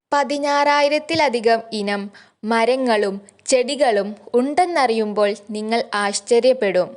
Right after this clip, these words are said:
ഇവിടെയുള്ള പ്രാണികൾ ഒരു മനുഷ്യനെ കൊല്ലാനുള്ള അത്ര വിഷമുണ്ട്.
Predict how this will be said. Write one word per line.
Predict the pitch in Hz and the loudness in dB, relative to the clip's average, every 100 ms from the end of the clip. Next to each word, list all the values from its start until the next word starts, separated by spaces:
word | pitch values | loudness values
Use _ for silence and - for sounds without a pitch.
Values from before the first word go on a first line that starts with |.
| - _ _ _ | -20 _ _ _
ഇവിടെയുള്ള | 311 277 339 359 330 320 320 | -8 -4 0 2 2 0 0
പ്രാണികൾ | 240 214 208 226 214 208 202 202 - _ - | 0 0 0 -2 0 0 0 -4 -12 _ -6
ഒരു | 277 320 | -2 0
മനുഷ്യനെ | 330 302 285 277 302 311 320 - | 0 0 0 0 0 0 -2 0
കൊല്ലാനുള്ള | 233 233 254 277 302 294 302 311 | 0 0 0 2 2 2 2 0
അത്ര | 240 214 247 | -2 -2 2
വിഷമുണ്ട്. | 240 208 247 226 208 190 202 | 2 2 -2 0 -2 0 0